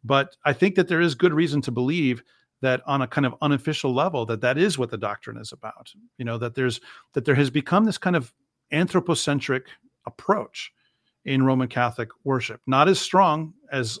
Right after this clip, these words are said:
a lot of evangelical Protestantism, for sure. But there's a big difference when, for instance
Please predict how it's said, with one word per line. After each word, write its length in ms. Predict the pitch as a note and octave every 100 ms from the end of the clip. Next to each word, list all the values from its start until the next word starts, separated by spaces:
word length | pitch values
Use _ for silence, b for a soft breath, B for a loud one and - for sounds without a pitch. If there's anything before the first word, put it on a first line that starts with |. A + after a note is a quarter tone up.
| -
a 60 |
lot 200 | A#2+ B2
of 160 | B2 G#2 _ D3+
evangelical 460 | C3+ A#2+ A#2 A2+
Protestantism, 640 | B2 C3 A2 - G2+ G#2 -
for 200 | - A2+
sure. 400 | - B2 G2+ - _ _ _ _ _ _ _ -
But 80 | -
there's 160 | D#3+
a 40 | G3
big 220 | A#3 F3+
difference 400 | A3+ E3+ B2+ -
when, 180 | C3+ B2
for 140 | D3
instance 520 | C3+ - B2 A2+ -